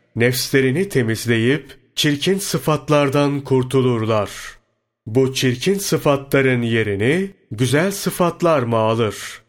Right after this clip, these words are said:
Yoksa çirkin sıfatlar güzelleşirler mi? Kötü sıfatlar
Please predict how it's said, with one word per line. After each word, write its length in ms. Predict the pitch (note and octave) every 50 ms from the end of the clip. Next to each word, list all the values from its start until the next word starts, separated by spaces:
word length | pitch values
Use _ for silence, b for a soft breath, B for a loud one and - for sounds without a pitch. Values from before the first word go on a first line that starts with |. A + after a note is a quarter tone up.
| _ _
Yoksa 680 | - A2 A#2 A2+ G2+ - - - - B2+ C3 D3+ E3 E3+ - _ _ _
çirkin 480 | - - C3+ B2 B2 B2+ - E3 F3+
sıfatlar 760 | F3 - - D3+ C3+ - C#3+ B2+ B2+ B2+ - B2 C3 D#3 F#3+
güzelleşirler 1120 | F#3+ C#3 D#3 D#3 C3 D#3 D#3 D3+ D3+ D3+ D3 C3+ - - D3+ C#3 C3+ A2+ A2+ A2+ A2 A2+ A2+
mi? 320 | A#2 A#2+ A#2+ A2 G2 F#2+ _ _ _ _ _ _ _ _ _ _ _ _ _ _ _
Kötü 320 | - C#3+ C#3+ C#3+ G#3 G3
sıfatlar 760 | G3+ - D3 C3 - B2+ A2+ G#2+ - - B2 B2 C#3 D#3 F3